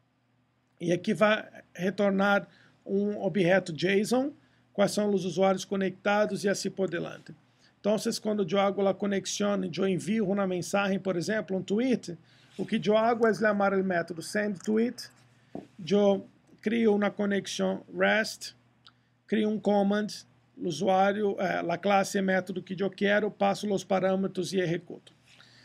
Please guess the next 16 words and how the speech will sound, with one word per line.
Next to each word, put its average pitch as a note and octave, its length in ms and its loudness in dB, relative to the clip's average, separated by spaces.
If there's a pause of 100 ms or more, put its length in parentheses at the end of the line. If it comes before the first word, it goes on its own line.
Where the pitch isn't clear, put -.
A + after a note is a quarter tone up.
(320)
Então, G#3+ 160 4 (260)
eu G3+ 120 2
vou G3+ 140 2
aqui, G3 520 0
ex-, F3+ 240 -8 (100)
exporto A3+ 500 0
esse G#3 140 -4
projeto G#3+ 460 0
para G3+ 320 2
Xcode. A3+ 640 4 (1400)
Vamos G#3+ 800 4 (160)
em G3+ 280 0 (180)
Xcode, A3 640 0 (680)
abrir F#3+ 480 0
esse A3 200 2
projeto, G#3 720 2